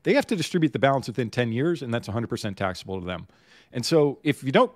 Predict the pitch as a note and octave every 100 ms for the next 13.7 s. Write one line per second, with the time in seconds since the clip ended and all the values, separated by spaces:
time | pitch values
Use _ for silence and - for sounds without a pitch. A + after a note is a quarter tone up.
0 | - C#3 B2 A2+ A2+ G#2+ - B2 G#2 G2+
1 | G#2+ G#2 G2+ G#2 F#2 G2 A2 - - A2+
2 | A2+ F#2+ G#2+ - A2 A2 G#2 G#3 C#3 -
3 | A#2 G#3 F#3+ - D#3 - G#2 G2+ G#2 F#2+
4 | - - _ _ _ _ - A2 G#2+ G#2+
5 | - A2 F2 G#2 - G2 - F2+ E2+ F2
6 | - - C#3 F3+ G#2+ B2 A#2 F2 - -
7 | - - - E3+ B3 A3+ - - D3+ C3+
8 | - A2+ A2 G#2+ F#2+ G#2+ - - - -
9 | A#2 E3+ G3+ A2 G2+ F2 G2 A2+ F3+ A3
10 | C#4+ D4+ - F#3+ F3 C#3+ - - F#2+ F#2
11 | D#3+ A3+ G3 D3+ F3 D#3 B2+ A#2 A#2 -
12 | G#2 G#2+ G2+ F#2+ G2+ F#2 - E3 E3 D#3
13 | C#3 B2+ - B2+ A2+ A#2 G#2